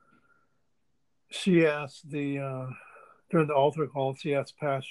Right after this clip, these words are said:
to come and pray for her. And I, I tell you what, I have never seen a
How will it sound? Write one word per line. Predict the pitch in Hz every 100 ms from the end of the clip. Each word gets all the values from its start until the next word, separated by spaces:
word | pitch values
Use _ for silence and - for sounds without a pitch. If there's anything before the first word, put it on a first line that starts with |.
| -
to |
come | 151 131
and | 123
pray | - 147 147
for | - 139 135 131 _ _ _ _ _ _ _ _ _ -
her. | 196
And | 147 143 143 139 131 -
I, | 160 156 143 135 _ _
I | 180
tell | 156 175
you | 165
what, | 160 147
I | 151 147
have | 139
never | 143 151 147
seen | 135 - 156 147 147 139 131 _ _ _ _ _ _ _ _ - 202
a | 147 143 139 139